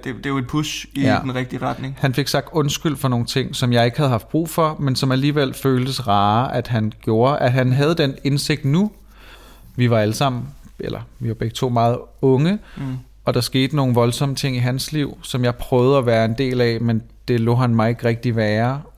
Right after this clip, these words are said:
Speaker 2: øh, og helt, hvilket var helt fair, men det var svært for mig så at være i, fordi jeg var så forelsket, samtidig med,
Speaker 1: Ja.
Speaker 2: at han skubbede mig væk i hans livs største krise.
Speaker 1: Ja.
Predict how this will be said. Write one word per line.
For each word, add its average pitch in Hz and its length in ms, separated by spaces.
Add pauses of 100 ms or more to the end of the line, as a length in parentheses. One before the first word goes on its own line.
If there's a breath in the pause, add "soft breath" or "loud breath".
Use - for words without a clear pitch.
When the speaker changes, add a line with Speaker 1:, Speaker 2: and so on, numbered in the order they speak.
Speaker 2:
øh, 113 320 (160)
og 123 180
helt, 131 220
hvilket 120 340
var 117 60
helt 131 240
fair, 117 280
men 127 140
det 120 80
var 113 100
svært 117 300
for 135 100
mig 117 220
så 131 100
at 113 80
være 135 300
i, 135 40
fordi 123 140
jeg 117 100
var 107 80
så 117 120
forelsket, 143 500
samtidig 123 420
med, 117 200
Speaker 1:
Ja. 117 80 (680 loud breath)
Speaker 2:
at 113 80
han 117 320
skubbede 123 400
mig 113 220
væk 127 240
i 147 100
hans 135 420 (100)
livs 135 340
største 117 400
krise. 120 520 (120)
Speaker 1:
Ja. 135 80